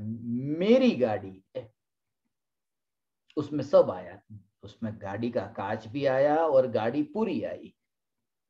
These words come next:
ऐसे ही ज्ञान की एक समय की पर्याय,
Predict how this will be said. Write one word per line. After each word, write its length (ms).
ऐसे 320
ही 100
ज्ञान 480
की 200
एक 120
समय 360
की 200
पर्याय, 760